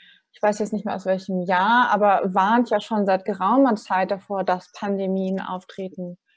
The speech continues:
können. Es war sozusagen nur eine Frage der Zeit und,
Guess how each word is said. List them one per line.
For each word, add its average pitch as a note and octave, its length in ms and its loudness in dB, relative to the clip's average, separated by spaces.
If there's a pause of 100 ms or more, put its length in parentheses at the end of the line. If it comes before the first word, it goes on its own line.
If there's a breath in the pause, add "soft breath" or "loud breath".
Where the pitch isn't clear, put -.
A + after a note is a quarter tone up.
(240)
können. G#3 560 2
Es - 120 -8
war G3+ 120 0
sozusagen F#3+ 260 -4
nur G#3+ 160 0
eine G#3+ 180 0
Frage G3+ 320 -4
der F#3+ 140 -2
Zeit F#3 480 -6 (120)
und, G#3+ 300 0